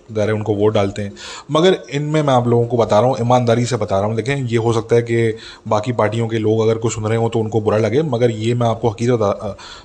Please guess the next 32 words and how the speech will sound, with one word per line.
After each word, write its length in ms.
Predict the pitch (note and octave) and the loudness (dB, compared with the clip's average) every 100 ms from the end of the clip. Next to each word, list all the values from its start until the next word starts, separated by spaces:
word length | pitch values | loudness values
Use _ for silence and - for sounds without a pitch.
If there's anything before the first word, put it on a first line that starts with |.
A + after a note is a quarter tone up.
| - | -6
हकीकत 240 | - B2+ D3 | -2 2 2
बता 200 | B2+ A2 | 2 2
रहा 100 | B2 | 2
हूँ 80 | D#3+ | 2
और 100 | B2+ | 0
ये 100 | B2+ | 2
बात 240 | A2+ A2 | 2 0
मैं 80 | B2+ - | -2 0
पास्ट 280 | G#2+ A2 - | 2 2 -2
में 100 | B2 | -4
भी 140 | C3 | -2
अपने 220 | A#2 - | -2 -2
podcast 420 | A2 G#2 G#2 G#2+ A2+ | 0 0 0 -2 -2
में 40 | |
कर 100 | G#2+ | -4
चुका 180 | G#2 G#2 | -4 -2
हूँ 80 | G2+ | -2
by 60 | |
the 100 | F#2 | -2
way, 120 | F#2+ G2 - - _ _ - - _ _ _ - - - - - - - - | -6 -8 -16 -20 _ _ -20 -20 _ _ _ -20 -20 -20 -20 -20 -20 -20 -4
कि 240 | D#3 D3+ - | 0 0 -2
नौबत 360 | A2+ G#2+ A#2+ D3+ | -2 2 2 2
यहाँ 220 | B2+ A#2 | 2 2
तक 60 | A#2+ | 2
आ 140 | A#2+ | 2
गई 160 | G#2 G#2 | 2 2
है 120 | B2+ | 2
कि 200 | C3 C3+ | 2 -2
जो 360 | B2 A2+ A#2+ B2 | -2 2 6 6
People's 400 | B2 G#2+ B2 - | 2 -2 -2 0
Party 360 | - - C3 | -2 -2 -4
के, 500 | B2 A#2+ A2+ G#2+ - | -2 0 0 -4 -10